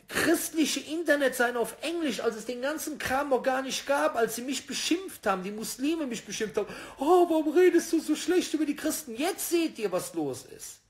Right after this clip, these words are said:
Ja? Habe ich schon einen Vortrag gemacht,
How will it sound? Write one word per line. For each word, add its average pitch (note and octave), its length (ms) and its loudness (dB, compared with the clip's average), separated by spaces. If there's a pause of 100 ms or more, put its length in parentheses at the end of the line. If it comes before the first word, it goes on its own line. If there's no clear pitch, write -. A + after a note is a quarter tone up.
(280)
Ja? F#3 160 -6 (300)
Habe D4 220 -2
ich - 80 2
schon C#4 140 -2
einen C4+ 180 -2
Vortrag C4+ 580 2
gemacht, G#3+ 580 -2